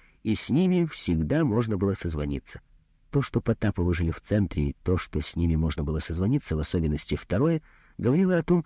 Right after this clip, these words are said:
что собираться надо у них, а не у Будковских и даже не у Смоличей. Это было ясно с самого начала, но почему-то об этом никто не сказал. А потом, когда так и решили, все удивились, что до сих пор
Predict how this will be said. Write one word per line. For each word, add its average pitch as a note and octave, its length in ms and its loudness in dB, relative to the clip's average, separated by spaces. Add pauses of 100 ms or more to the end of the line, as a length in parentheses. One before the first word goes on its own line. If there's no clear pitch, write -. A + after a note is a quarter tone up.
(160)
что - 220 -4
собираться C#3 580 0
надо A#2+ 280 2
у G#2+ 80 0
них, F2+ 340 0 (140)
а F2 100 0
не F2 140 0
у F2 100 0
Будковских - 720 -2 (220)
и E2 100 0
даже C#3 300 2
не B2 100 0
у F2 80 -2
Смоличей. C#2+ 560 -6 (320)
Это D3+ 200 0
было A2+ 120 2
ясно F#2 380 0
с - 40 -6
самого D2 320 -2
начала, D3+ 420 -2 (340)
но D3+ 140 0
почему-то D3 520 2
об A#2 140 0
этом C3+ 260 2
никто A2 300 0
не C3 80 2
сказал. F#2+ 480 -2 (460)
А F2+ 100 -4
потом, F3 340 2 (300)
когда F#2+ 340 2
так G2 300 -2
и G2+ 40 4
решили, C#3 360 2
все - 180 -2
удивились, G2 500 2 (200)
что - 180 -4
до G#2+ 100 2
сих - 300 -4
пор D3 240 2